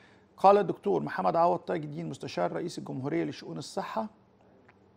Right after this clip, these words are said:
إن فيروس كورونا منتشر من الفيروسات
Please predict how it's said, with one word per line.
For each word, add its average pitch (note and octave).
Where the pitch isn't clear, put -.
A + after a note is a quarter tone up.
إن D#3+
فيروس E3
كورونا G3
منتشر E3+
من D3+
الفيروسات D3+